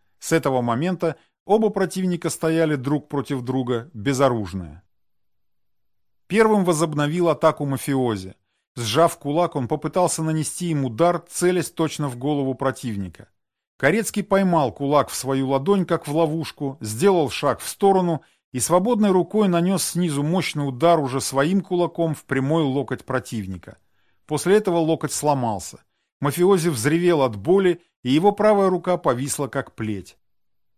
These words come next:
Не давая ему опомниться, Корецкий схватил его за ворот рубахи и, развернув на сто восемьдесят градусов, направил головой в тот самый створ двери,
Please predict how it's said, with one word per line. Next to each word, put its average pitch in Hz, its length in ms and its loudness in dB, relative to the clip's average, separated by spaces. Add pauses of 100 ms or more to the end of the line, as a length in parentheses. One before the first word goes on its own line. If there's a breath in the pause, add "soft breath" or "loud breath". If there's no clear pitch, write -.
(120)
Не 131 200 -2
давая 185 400 4
ему 165 380 0
опомниться, 151 720 -2 (240 soft breath)
Корецкий 190 440 -2
схватил 175 540 -2
его 139 240 -2
за 123 160 0
ворот 143 320 -2
рубахи 156 560 -2 (260)
и, 127 80 0
развернув 185 560 0
на 170 140 -2
сто - 240 -2
восемьдесят 139 640 -2
градусов, 170 600 0
направил 170 540 0
головой 151 460 0
в - 80 -8
тот 135 180 -4
самый 135 320 0
створ 127 400 -4
двери, 131 460 -4